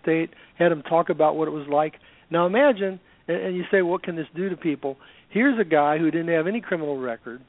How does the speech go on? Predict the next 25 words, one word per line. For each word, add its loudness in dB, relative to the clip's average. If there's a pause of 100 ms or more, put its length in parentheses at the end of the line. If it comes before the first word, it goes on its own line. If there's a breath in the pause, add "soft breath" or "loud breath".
(100)
in -12
this -8 (120)
case. -4 (580 soft breath)
Uh, -4
he 0
was 2
white. 2
Many -6
of -2
these -6 (120)
folks -4
are, -2
are -4
African -6
American -6
or -6
minorities. -8 (340 soft breath)
He -2
happened 2
to -6
be -2
a 0
white -2
guy. -6 (580 soft breath)
Um, 0